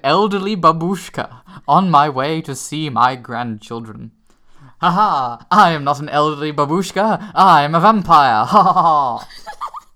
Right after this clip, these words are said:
<laughs> I actually got yelled at by an elderly babushka at work.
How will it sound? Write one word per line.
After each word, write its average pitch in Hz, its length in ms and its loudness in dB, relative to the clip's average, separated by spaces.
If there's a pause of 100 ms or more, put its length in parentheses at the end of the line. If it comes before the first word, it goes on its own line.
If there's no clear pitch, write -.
(220)
<laughs> - 880 -20
I 180 260 0
actually 147 380 -8
got 123 220 -8
yelled 120 200 -6
at 131 180 -2
by 120 120 -6
an 123 120 -12
elderly 127 400 -10
babushka 123 600 -6
at 127 80 -8
work. 120 340 -12